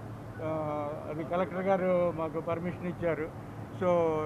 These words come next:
దాని మెయింటెనెన్స్ కానివ్వండి, ఇది కానివ్వండి. So, యూజువల్గా మనకి ఆక్సిజన్ అనేది మన కరెంట్ లాగా రెండు మూడు రకాలుగా వస్తుంది. ఒకటి కరెంటు,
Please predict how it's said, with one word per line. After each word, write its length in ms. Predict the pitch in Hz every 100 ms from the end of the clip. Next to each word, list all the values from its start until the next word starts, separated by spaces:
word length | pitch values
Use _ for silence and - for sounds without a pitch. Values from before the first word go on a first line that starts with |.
| 151 160
దాని 200 | 165 165
మెయింటెనెన్స్ 600 | 175 185 180 196 180 170
కానివ్వండి, 500 | 175 175 175 170 170
ఇది 200 | 160 165
కానివ్వండి. 520 | 165 160 151 135 131 147 - - - -
So, 260 | 180 147 175
యూజువల్గా 600 | 226 233 226 196 196 226
మనకి 300 | 185 175 180
ఆక్సిజన్ 580 | 165 175 180 208 220 202
అనేది 480 | 190 180 170 196 254 - - -
మన 140 | 165 175
కరెంట్ 400 | 175 185 208 202
లాగా 340 | 185 170 165
రెండు 240 | 170 175 180
మూడు 220 | 190 180
రకాలుగా 440 | 175 202 202 196
వస్తుంది. 640 | 175 143 - 127 117 - 165
ఒకటి 400 | 180 196 180 160 - -
కరెంటు, 480 | 185 196 185 202